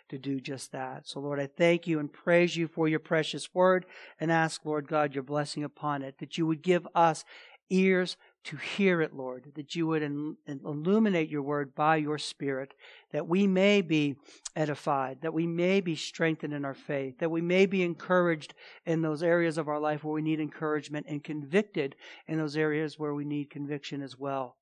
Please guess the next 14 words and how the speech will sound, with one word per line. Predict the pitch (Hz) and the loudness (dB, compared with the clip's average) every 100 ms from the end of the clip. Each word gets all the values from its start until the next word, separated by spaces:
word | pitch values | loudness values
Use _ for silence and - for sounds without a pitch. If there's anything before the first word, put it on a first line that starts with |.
| - | -2
all | 156 160 156 - - _ | 4 4 2 -4 -20 _
to | 156 | -10
the | |
praise, | 151 - 175 165 160 156 - | -10 -4 0 2 2 -2 -4
honor, | 160 151 151 156 147 | 0 0 0 -4 -6
and | 147 | -8
glory | 151 147 147 143 135 _ - - | -4 -2 -2 -4 -8 _ -16 -6
of | 147 | 0
our | 151 147 | 2 2
Lord | 147 143 | -2 -4
and | 139 | -8
Savior | - 156 143 139 135 | -8 -6 -6 -6 -10
Jesus | 135 131 131 - | -10 -12 -14 -14
Christ, | - 139 139 - | -8 -8 -8 -12